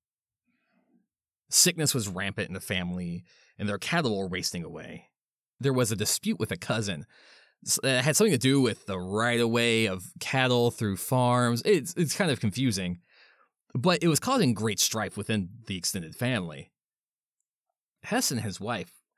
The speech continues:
were convinced, either because of Blymeyer or through their own superstitions, that they were cursed.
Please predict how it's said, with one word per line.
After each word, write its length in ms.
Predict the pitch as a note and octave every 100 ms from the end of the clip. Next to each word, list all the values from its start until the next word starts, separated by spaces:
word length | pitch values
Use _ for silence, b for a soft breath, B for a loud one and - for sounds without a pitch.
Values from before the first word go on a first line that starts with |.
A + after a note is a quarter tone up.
| b b b -
were 220 | A#2 A2+
convinced, 580 | - G#2+ C3+ C#3 - -
either 240 | F3 D#3
because 560 | A#2+ - A#2 G#2+ F#2 -
of 400 | G2 F#2+ F2 F#2
Blymeyer 760 | A#2 A#2+ A2 G#2 G2 F#2+ F2 F#2+ B B B
or 400 | - G#2+ G2+ G2
through 220 | F2+ B2 A2
their 240 | G2+ -
own 180 | D#3+ F3
superstitions, 800 | - - G#2 E2 - D#2+ E2 - b b _ _ _
that 200 | G#2 A2
they 100 | A2+
were 140 | F2
cursed. 640 | E2+ - A3+ - - -